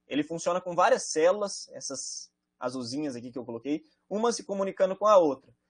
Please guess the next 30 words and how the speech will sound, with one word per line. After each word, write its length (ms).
Então, 220
pra 140
gente 240
pensar, 560
pra 160
gente 240
executar 360
um 100
movimento, 880
se 160
mexer, 500
falar, 560
uma 180
célula 440
precisa 380
mandar 340
a 60
informação 520
pra 180
outra. 360
E 80
como 240
que 80
isso 120
acontece? 600
Elas 200
mandam 300
através 400
de 60
pacotinhos. 840